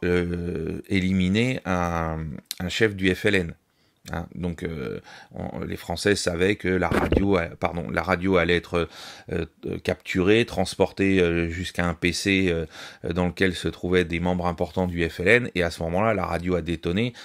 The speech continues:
et a décapité, euh, cet état-major du F L N. Donc c'est quelque chose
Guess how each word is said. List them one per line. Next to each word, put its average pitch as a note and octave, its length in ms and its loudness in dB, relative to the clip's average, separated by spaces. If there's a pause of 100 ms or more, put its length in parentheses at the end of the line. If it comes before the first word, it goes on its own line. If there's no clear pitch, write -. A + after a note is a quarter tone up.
(220)
et F2 200 0
a G#2 160 4
décapité, F#2 800 0 (460)
euh, F2 160 -4
cet F2 240 -2
état-major F#2 560 0
du F#2 180 2
F - 120 -2
L G2 100 4
N. E2+ 140 0 (260)
Donc E2+ 160 -6
c'est D#2+ 140 -4
quelque F2 300 -2
chose A2 280 0